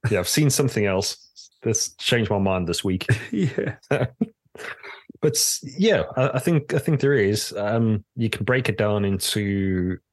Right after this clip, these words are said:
Speaker 1: I wanna break it down into two different, um, forms of life.
Speaker 2: Oh,
Speaker 1: Is it,
Speaker 2: okay.
Speaker 1: is there intelligent life, or is there just, um, you know,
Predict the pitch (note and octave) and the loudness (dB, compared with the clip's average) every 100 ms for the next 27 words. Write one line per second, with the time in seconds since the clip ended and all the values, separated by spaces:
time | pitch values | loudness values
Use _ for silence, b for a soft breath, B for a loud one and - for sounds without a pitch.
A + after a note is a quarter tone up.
0 | _ A2+ G#2 G2 - G#2+ G#2 G2 F#2 F#2 | _ -2 0 0 0 0 0 0 -2 -2
1 | - - B2 G#2 F2 - G2+ F2 - - | -4 -2 0 0 -2 -2 -2 -2 -4 -10
2 | _ _ _ _ F2+ F2 E2 D#2+ _ _ | _ _ _ _ -6 -4 -4 -8 _ _
3 | _ _ _ _ _ _ _ _ _ _ | _ _ _ _ _ _ _ _ _ _
4 | - - - B2+ A#2 G#2 D#2+ D#2 F2 - | -20 -12 -2 0 2 0 -2 -4 -6 -8
5 | - _ _ _ _ _ _ _ - A#2 | -18 _ _ _ _ _ _ _ -2 0
6 | F#2 A2+ A#2 - A2 F#2+ F2 - _ - | 2 0 -2 0 2 2 0 -6 _ -4
7 | A#2 G#2 - A#2+ G#2 G2 F2+ F#2 A2 - | -2 0 0 0 2 0 0 0 -4 -8
8 | _ _ _ - G2 F#2 F2+ G#2 F#2 F2 | _ _ _ -2 2 2 0 0 0 0
9 | - F#2 - - F2+ F2 F2 F2+ F2 - | -2 -2 -4 -4 -4 -2 -2 -2 -4 -8
10 | _ B B B B B B B B B | _ B B B B B B B B B
11 | B - G2+ | B -2 0